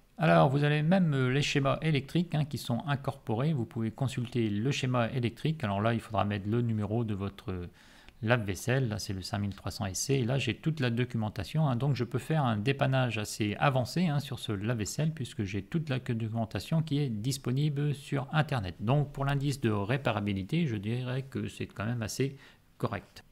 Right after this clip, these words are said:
Par contre, maintenant parlons d'un sujet qui fâche, hein, ben, c'est le prix de la pompe de quatre cent cinquante-cinq euros, ce qui n'est pas donné. On a intérêt d'être sûr du dépannage.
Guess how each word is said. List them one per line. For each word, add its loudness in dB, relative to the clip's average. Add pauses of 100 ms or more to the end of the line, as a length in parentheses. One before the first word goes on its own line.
Par 6
contre, 2
maintenant 4
parlons 4
d'un 4
sujet 0
qui -6
fâche, 2
hein, 0
ben, 2
c'est 0
le 2
prix -2
de -2
la 2
pompe -2
de 0 (140)
quatre -2
cent 0
cinquante-cinq -2 (100)
euros, 2
ce -6
qui -4
n'est 0
pas -2 (120)
donné. -2
On 0
a 2
intérêt 0
d'être 0
sûr 0
du -2
dépannage. -2